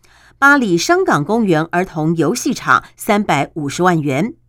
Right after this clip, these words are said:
巴黎国中校内建筑整修及墙面防水工程七百八十万元。巴黎国小射箭队器材七十九万八千元。巴黎区米仓国小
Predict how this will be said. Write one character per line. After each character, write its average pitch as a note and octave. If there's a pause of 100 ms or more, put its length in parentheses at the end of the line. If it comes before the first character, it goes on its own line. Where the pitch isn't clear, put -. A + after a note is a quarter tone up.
(840)
巴 A#3+
黎 A3
国 F#3
中 A#3
校 A3
内 F3+
建 D4
筑 E3
整 C3+
修 C4+
及 F3+
墙 F#3
面 F3+
防 E3+
水 D#3+
工 C#4
程 E3+ (160)
七 A#3
百 D#3
八 D#4
十 E4
万 E3+
元。 C3+ (1040)
巴 C4+
黎 A#3
国 F#3
小 F3+
射 E4+
箭 A3
队 F#3
器 F#3
材 D#3
七 A3+
十 G3
九 D#3
万 D#3+
八 C#4+
千 C#4+
元。 D#3+ (1080)
巴 C4
黎 G#3
区 G#3+
米 E3+
仓 A#3+
国 F#3
小 B2+